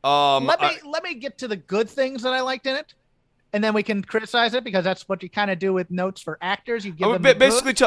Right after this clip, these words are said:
Speaker 1: let, let's talk about, like, Rey Fénix versus Dante Martin was good.
Speaker 2: Yes.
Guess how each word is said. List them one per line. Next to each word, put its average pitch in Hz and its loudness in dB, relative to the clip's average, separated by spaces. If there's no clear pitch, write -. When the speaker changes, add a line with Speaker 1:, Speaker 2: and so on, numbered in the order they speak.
Speaker 1:
let, 247 6
let's 240 0
talk 240 2
about, 208 2
like, 202 0
Rey 175 2
Fénix 196 -6
versus 151 -10
Dante 160 -4
Martin 160 -6
was 208 -8
good. 208 -6
Speaker 2:
Yes. 185 -4